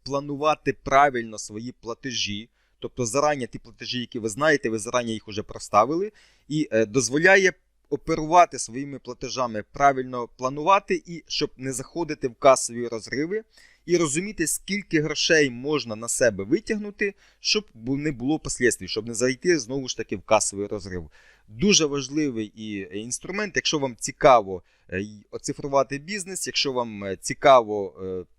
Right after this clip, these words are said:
знаходити точки росту прибутку, виявляти слабкі місця і так далі, залишайте заявку на консультацію зі мною.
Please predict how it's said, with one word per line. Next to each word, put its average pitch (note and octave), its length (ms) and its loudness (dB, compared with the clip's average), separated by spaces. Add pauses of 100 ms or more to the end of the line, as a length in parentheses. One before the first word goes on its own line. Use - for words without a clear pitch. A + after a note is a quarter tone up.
(220)
знаходити C3 580 -4
точки - 360 -6
росту F3 300 -10
прибутку, C#3+ 460 -12
виявляти G#2+ 440 -2
слабкі - 280 -10
місця G3+ 440 2 (260)
і C#3+ 80 -8
так D3+ 140 0
далі, D#3 200 4 (420)
залишайте G3 560 0
заявку C#3 600 0
на B2 400 6
консультацію G#2+ 880 -2
зі F#2+ 180 -8
мною. E2 300 -12